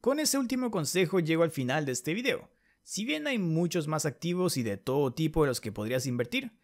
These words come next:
creo que esta lista representa los básicos que para mí en lo personal son casi obligatorios si queremos asegurarnos no solo aumentar nuestro patrimonio, sino que también ayudarnos a mantenerlo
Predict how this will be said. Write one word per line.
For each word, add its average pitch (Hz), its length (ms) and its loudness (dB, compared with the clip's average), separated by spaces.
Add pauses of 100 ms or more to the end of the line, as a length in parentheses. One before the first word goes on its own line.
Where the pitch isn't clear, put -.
(200)
creo 254 220 0
que 269 80 -4
esta 220 220 0
lista 196 220 0
representa 160 440 -2
los 131 200 -2
básicos 254 580 -2
que 214 180 -2
para 247 220 0
mí 214 140 0
en 214 60 0
lo 208 120 0
personal 170 420 -2
son 156 180 0
casi 180 340 0
obligatorios 170 680 2
si - 260 -4
queremos 190 340 2
asegurarnos 147 760 0
no 127 200 0
solo 135 220 2
aumentar 123 420 4
nuestro 110 300 0
patrimonio, 151 500 0 (320)
sino 135 380 -2
que 147 100 0
también 123 320 0
ayudarnos 123 520 0
a 123 40 0
mantenerlo 113 640 -2